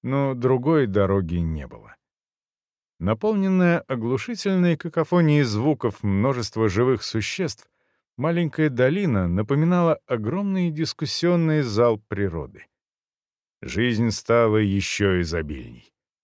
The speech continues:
Каждый квадратный фут пространства представлял собой клубок соперничающих воль, растительных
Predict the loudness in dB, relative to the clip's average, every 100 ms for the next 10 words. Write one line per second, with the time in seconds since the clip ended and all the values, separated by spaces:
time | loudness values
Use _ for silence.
0 | _ _ -6 -2 -2 0 2 2 4 4
1 | 4 2 4 0 0 2 0 2 0 0
2 | 2 2 2 0 -4 -6 -2 -2 -2 0
3 | 2 4 2 2 2 2 0 -2 0 0
4 | 0 -2 -2 0 0 2 2 2 0 -2
5 | -2 -4 -4 2 4 4 0 _ _ _
6 | -4 0 0 -2 -6 -4 -2 0 -2